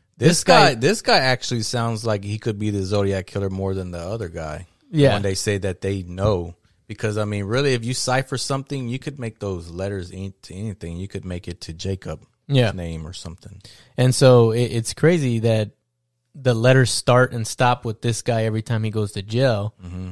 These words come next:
Speaker 2: And then he becomes a chemist. Now the letters are starting to put in bomb threats in the letters. And so here, here's more. The F B I considered him their prime suspect, but Allen was good and not,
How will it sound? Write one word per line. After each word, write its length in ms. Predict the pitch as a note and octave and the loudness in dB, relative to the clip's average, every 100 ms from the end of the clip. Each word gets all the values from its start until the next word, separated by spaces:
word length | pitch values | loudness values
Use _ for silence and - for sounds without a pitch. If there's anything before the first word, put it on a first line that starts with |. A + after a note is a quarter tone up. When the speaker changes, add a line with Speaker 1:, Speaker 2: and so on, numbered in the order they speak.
| F#2 | -2
Speaker 2:
And 200 | A2+ A2 | 0 2
then 300 | A2+ A2 G#2+ | 2 2 -2
he 40 | A2 | -6
becomes 300 | - C3+ A#2 | -4 -4 -2
a 60 | G#2 | -4
chemist. 480 | - F3+ D3 B2 B2 | -2 0 0 -2 -2
Now 180 | A#2 | -2
the 80 | A2 | -2
letters 300 | A2 A#2+ A2+ | -2 -2 -2
are 80 | G#2+ | -4
starting 280 | - A#2 A2 | 0 0 0
to 60 | |
put 200 | G#2 A#2 | -2 -2
in 180 | G#2+ G2 | 0 0
bomb 540 | G2 C3+ C#3 G#2+ G2 - | 4 4 6 2 -2 -8
threats 600 | G#2 F2 - - - - _ _ | -6 -6 -8 -10 -12 -12 _ _
in 120 | - G#2 | -4 -4
the 80 | |
letters. 480 | F#2+ F#2 F#2 - - _ _ _ _ - | -4 -4 -6 -10 -16 _ _ _ _ 0
And 140 | B2 | 4
so 160 | B2 A2 | 6 6
here, 280 | B2+ C#3+ | 6 6
here's 280 | C3 D3 C3 | 4 4 4
more. 240 | C3+ B2+ G#2 | 4 4 4
The 140 | A2 | 4
F 160 | C#3+ - | 4 4
B 120 | F3 | 4
I 100 | E3+ | 4
considered 420 | D#3+ C3+ D3+ C#3+ | 4 2 4 4
him 380 | C3 C#3+ C#3 C3 | 6 6 4 4
their 140 | A2+ | 2
prime 340 | G2+ - C3+ D3 | 2 4 6 6
suspect, 600 | - F3+ - - G2 - | 4 2 2 -4 -4 -4
but 180 | - - | -8 -2
Allen 300 | B2 D3+ C#3 | 2 4 4
was 160 | A2+ G#2 | 2 0
good 480 | - D3 D3+ A2 - | 2 4 4 4 0
and 200 | A2 G#2+ | -4 -2
not, 240 | A2+ B2 | 0 -2